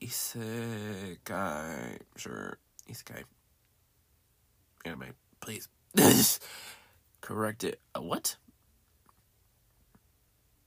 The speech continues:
I don't know what that means. Why are you guys showing me this? What is this picture? You know what? I was gonna describe that to y'all, but I'm not doing that because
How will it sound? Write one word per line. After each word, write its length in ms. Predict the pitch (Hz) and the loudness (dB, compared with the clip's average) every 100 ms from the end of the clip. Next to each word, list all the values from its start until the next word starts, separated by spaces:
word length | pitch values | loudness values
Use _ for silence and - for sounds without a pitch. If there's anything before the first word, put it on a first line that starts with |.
| _ _ - - | _ _ -16 -8
I 100 | 143 | -6
don't 140 | 160 | -6
know 80 | 143 | -6
what 100 | 123 | -6
that 180 | 123 120 | -6 -6
means. 320 | 120 131 - - _ _ _ _ _ - - - _ _ _ _ - | -8 -10 -14 -20 _ _ _ _ _ -20 -20 -20 _ _ _ _ -6
Why 180 | 117 | -4
are 40 | 143 | -4
you 100 | 139 | -8
guys 200 | 135 131 | -10 -8
showing 280 | 143 139 123 | -8 -6 -6
me 100 | 113 | -6
this? 260 | 101 - - | -6 -10 -10
What 240 | - 349 | -6 -4
is 140 | - 127 | -4 -4
this 160 | 123 | -6
picture? 440 | - 175 - 101 - - - | -4 -4 -4 -6 -6 -14 -8
You 100 | 117 | -4
know 120 | 117 | -2
what? 120 | 107 | 2
I 80 | 110 | 2
was 80 | 123 | 2
gonna 140 | 113 | -2
describe 340 | 101 - 104 | -2 0 0
that 160 | 110 107 | 0 -2
to 100 | - | -2
y'all, 180 | 110 107 | -2 0
but 240 | 101 92 - - | 0 0 -2 -8
I'm 120 | - | -4
not 140 | 127 110 | -2 -2
doing 180 | 113 98 | -2 0
that 200 | 90 - | 0 -2
because 420 | 95 - 95 95 | -6 -4 -4 -6